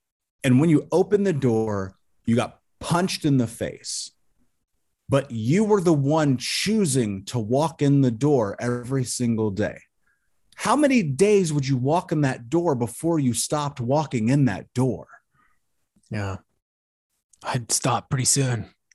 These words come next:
Speaker 1: You would.
Speaker 2: <laughs> Yeah.
Speaker 1: You would. But the
Speaker 2: Yeah.
Speaker 1: reason we don't stop walking in that door when it comes to our family is because of this nomenclature that family is over everything.
Speaker 2: Yeah.
Speaker 1: But that's not true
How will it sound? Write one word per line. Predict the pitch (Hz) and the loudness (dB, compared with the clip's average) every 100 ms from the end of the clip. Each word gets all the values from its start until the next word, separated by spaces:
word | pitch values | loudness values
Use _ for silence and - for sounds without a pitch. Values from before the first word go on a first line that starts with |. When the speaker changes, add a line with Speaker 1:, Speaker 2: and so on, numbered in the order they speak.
| _ - - | _ -12 -2
Speaker 1:
You | 120 | 2
would. | 131 214 262 107 85 - | 4 4 2 -2 -6 -16
Speaker 2:
<laughs> | _ | _
Yeah. | - 170 | -8 0
Speaker 1:
You | 151 | 2
would. | 135 139 220 254 123 92 - _ | 2 4 4 4 2 -2 -14 _
But | 165 147 | -4 0
the | 143 | 0
Speaker 2:
Yeah. | |
Speaker 1:
reason | 120 165 202 196 175 | 0 -2 -2 -2 0
we | 147 | 0
don't | 110 127 202 - | 0 -2 -4 -4
stop | - 143 135 | -4 -6 -4
walking | 139 131 135 - 127 | -2 -2 -6 -4 0
in | 127 123 | 2 2
that | 113 120 | 0 -2
door | 117 117 | -2 0
when | 113 | -2
it | 85 | -2
comes | - 117 | -2 0
to | 117 | -2
our | 101 | -4
family | - 170 226 185 123 107 98 - - | -4 -2 2 4 2 0 -4 -14 -4
is | 131 | -2
because | 123 135 147 | 0 0 2
of | 139 | 2
this | 120 110 | 0 -2
nomenclature | 117 117 147 180 156 127 127 117 - 113 107 98 - - | 0 2 2 0 0 0 -2 -2 -2 -2 -2 -4 -12 -6
that | 123 - | -4 -4
family | - 151 147 151 139 | -6 -4 -2 2 2
is | 120 | 2
over | 131 120 98 95 - | 2 0 -2 -6 -4
everything. | 143 131 113 95 - 90 - - _ _ - | -2 -2 -4 -6 -10 -14 -14 -18 _ _ -10
Speaker 2:
Yeah. | 101 95 90 - _ _ _ _ _ _ _ _ _ _ _ _ - | -6 -6 -8 -12 _ _ _ _ _ _ _ _ _ _ _ _ -4
Speaker 1:
But | 117 - | -2 0
that's | 139 156 - | 0 0 2
not | 147 147 - | 2 2 -4
true | - - 170 175 135 113 | -10 -2 2 4 4 0